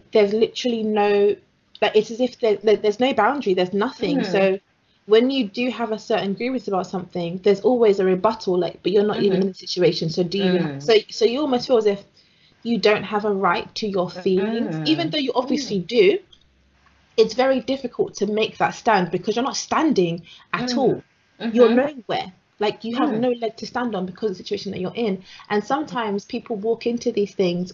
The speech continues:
Speaker 1: unknowingly, and when you realise that with a lot of things, you almost feel like as if you have no power to say something. It can feel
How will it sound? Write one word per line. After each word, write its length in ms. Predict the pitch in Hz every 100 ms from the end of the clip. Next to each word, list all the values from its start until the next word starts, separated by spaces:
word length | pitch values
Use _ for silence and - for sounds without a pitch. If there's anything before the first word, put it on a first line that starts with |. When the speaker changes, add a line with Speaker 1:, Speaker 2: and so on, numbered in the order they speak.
| -
Speaker 1:
unknowingly, 840 | 185 190 214 226 185 170 - 240 _ _ _ _ _ _ _ _ -
and 500 | 208 208 208 202 202 - _ _ _ -
when 260 | 208 220 233
you 180 | 233
realise 500 | 208 254 247 220 190
that 360 | - 196 - - _ _ _ _ -
with 100 | 202
a 60 |
lot 200 | 214 214
of 120 | - -
things, 300 | 196 190 185
you 100 | -
almost 340 | 220 202 202
feel 120 | 208
like 140 | 208 -
as 100 | 196
if 160 | 202
you 60 | 196
have 180 | 190 185
no 160 | 190 185
power 320 | - 190 185
to 60 |
say 140 | - 196
something. 260 | 196 196 -
It 100 | -
can 140 | 202
feel 260 | 196 220